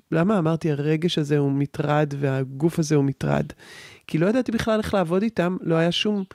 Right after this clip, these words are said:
כלי לזה. אי אפשר היה לגעת בי, אגב,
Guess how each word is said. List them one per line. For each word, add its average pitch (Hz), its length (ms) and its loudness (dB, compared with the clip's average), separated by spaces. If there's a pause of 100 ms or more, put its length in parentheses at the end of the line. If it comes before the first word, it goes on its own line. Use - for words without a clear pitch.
(400)
כלי 170 340 2
לזה. 180 360 2 (520)
אי 226 80 2
אפשר 208 260 0
היה 185 160 4
לגעת 156 500 0
בי, 190 220 0
אגב, 139 500 0